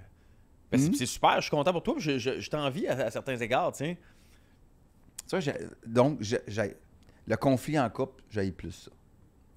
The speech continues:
Speaker 1: Ben oui, mais c'est ça que j'allais te dire.
Speaker 2: C'est que c'est ça, c'est, ça, c'est, j'étais un gars de beaucoup de compromis en couple. Plus que
Speaker 1: Ah,
Speaker 2: dans,
Speaker 1: c'est bizarre, ça,
Speaker 2: plus
Speaker 1: quand
Speaker 2: que
Speaker 1: même.
Speaker 2: dans la vie.
Speaker 1: Ça veut dire que tu t'es capable de ravaler en couple.
Speaker 2: Hey, là, on est bienvenue, euh,
Speaker 1: <laughs>
Speaker 2: à un psy à l'écoute.
Speaker 1: Non, non,
Speaker 2: Mais
Speaker 1: mais c'est, on est
Speaker 2: j'ai,
Speaker 1: Oprah, man.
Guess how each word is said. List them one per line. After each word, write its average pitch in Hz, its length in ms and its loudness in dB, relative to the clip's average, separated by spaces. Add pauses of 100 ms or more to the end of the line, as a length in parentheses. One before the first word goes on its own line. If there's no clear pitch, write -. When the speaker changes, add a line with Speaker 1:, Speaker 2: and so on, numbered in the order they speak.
(180)
Speaker 1:
Ben 82 120 -12 (120)
oui, 113 240 -10
mais 80 100 -14
c'est 85 140 -14
ça 156 100 -8
que 151 60 -8
j'allais 87 180 -4
te 71 80 -14
dire. 117 260 -8
Speaker 2:
C'est - 160 -10
que 101 240 2
c'est 101 200 -4
ça, 135 160 -2
c'est, 110 280 0
ça, 131 180 0
c'est, 110 240 0 (320)
j'étais - 160 2
un 117 100 6
gars 120 120 4
de 101 100 -2
beaucoup 120 240 -6
de 123 120 6
compromis 104 580 0
en 90 80 -2
couple. - 340 -12 (420)
Plus 127 220 2
que 113 80 -2
Speaker 1:
Ah, - 40 0
Speaker 2:
dans, 95 100 0
Speaker 1:
c'est 95 260 -4
bizarre, 98 480 -4
ça, - 140 -10
Speaker 2:
plus 240 80 -2
Speaker 1:
quand 240 60 -4
Speaker 2:
que - 60 -2
Speaker 1:
même. - 80 0
Speaker 2:
dans 98 60 2
la 95 160 2
vie. 95 220 -6
Speaker 1:
Ça 123 100 -4
veut 120 60 -2
dire 131 120 -2
que - 80 -8
tu - 80 -12
t'es - 140 -10
capable 165 220 4
de 151 40 0
ravaler 135 300 4
en 123 100 -2
couple. - 320 -6 (300)
Speaker 2:
Hey, 95 180 -2
là, 98 180 0
on 87 220 -6
est 87 140 -6
bienvenue, 104 500 -2
euh, 107 60 -2
Speaker 1:
<laughs> 90 320 0
Speaker 2:
à 87 420 -4
un 98 80 0
psy - 220 -2
à 117 40 2
l'écoute. 107 440 -2 (220)
Speaker 1:
Non, 143 100 0
non, - 160 6
Speaker 2:
Mais - 40 0
Speaker 1:
mais 123 160 2
c'est, 120 140 0
on 113 120 2
est 160 180 4
Speaker 2:
j'ai, 185 80 2
Speaker 1:
Oprah, 107 200 6
man. 165 240 -4